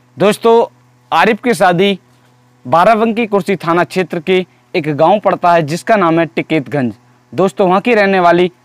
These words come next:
अफसरी, उनके पिता का नाम है मतीक, उनसे हुई थी। दोस्तों, इनके पास दो बच्चे हैं। ये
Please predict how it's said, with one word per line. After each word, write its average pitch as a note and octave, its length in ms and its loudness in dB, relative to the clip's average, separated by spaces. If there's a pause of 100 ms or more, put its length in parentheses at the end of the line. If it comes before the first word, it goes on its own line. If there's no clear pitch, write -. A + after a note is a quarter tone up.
(180)
अफसरी, G#3 500 0 (260)
उनके F#3 240 0
पिता G3 280 -2
का G#3+ 120 0
नाम F#3 220 0
है F#3+ 60 0 (100)
मतीक, D#3 520 -2
उनसे F3 300 -2
हुई D3+ 260 -4
थी। A2+ 280 -10 (520)
दोस्तों, A3 500 2 (340)
इनके F3+ 280 0
पास F#3 320 0
दो C#3 160 -2
बच्चे D#3 360 0
हैं। F#3+ 220 -2 (500)
ये G3 320 0